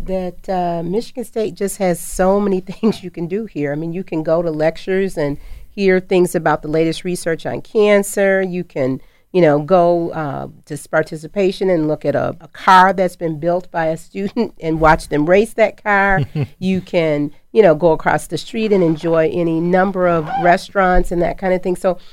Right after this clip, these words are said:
Speaker 1: what I really love about Michigan State or being a Spartan is it, it's just such a unique experience. And there's so many different things that you can do. Just like Fall Welcome, there's just so many different things that you can get yourself involved with.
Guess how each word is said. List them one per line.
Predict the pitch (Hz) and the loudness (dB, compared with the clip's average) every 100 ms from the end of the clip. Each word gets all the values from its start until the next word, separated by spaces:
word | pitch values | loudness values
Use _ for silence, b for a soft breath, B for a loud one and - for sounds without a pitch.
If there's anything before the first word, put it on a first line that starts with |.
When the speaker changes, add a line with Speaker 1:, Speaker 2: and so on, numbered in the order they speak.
| b | b
Speaker 1:
what | 339 453 | 2 4
I | 415 | 4
really | 311 233 | 4 4
love | 208 202 | 2 2
about | 190 180 180 | 0 -2 -2
Michigan | 175 175 170 | -4 -8 -10
State | - 190 185 175 170 | -6 -2 0 0 -2
or | 165 156 | -4 -4
being | 151 180 165 | 0 0 2
a | 156 | -2
Spartan | - 180 170 160 | -4 2 2 2
is | 156 151 - | -2 -4 -6
it, | 165 - | -6 -4
it's | 160 - | -8 -8
just | - 240 - - | -4 -4 -4 0
such | 226 214 196 | 2 2 -4
a | 170 | -6
unique | 160 156 165 190 185 - - | -4 -2 -2 -2 -6 -16 -20
experience. | - - - 170 156 139 131 - 156 | -20 -18 -4 0 0 0 -4 -8 -4
And | 156 | -2
there's | 151 | -2
so | - 208 | 0 0
many | 202 190 | 2 0
different | 185 175 170 | -2 -6 -6
things | 175 165 160 | -4 -6 -8
that | 147 | -14
you | 160 | -14
can | 156 147 | -8 -8
do. | 151 151 143 b b b _ | -6 -6 -6 b b b _
Just | 202 - | 0 4
like | 190 185 | 4 4
Fall | 196 180 | 2 4
Welcome, | 185 196 160 160 | 4 2 0 -2
there's | 151 143 | -2 -4
just | 151 - | -8 -2
so | 190 185 190 | 4 6 6
many | 180 175 | 2 0
different | 165 175 175 165 | 0 -2 -4 -4
things | 170 175 | -2 -2
that | 156 - | -4 -10
you | 165 | -12
can | 156 147 | -10 -8
get | 165 - | -8 -10
yourself | 170 - 165 165 | -16 -4 -4 -2
involved | 143 135 151 165 180 185 | -8 -4 0 0 0 -2
with. | 196 208 | -2 -2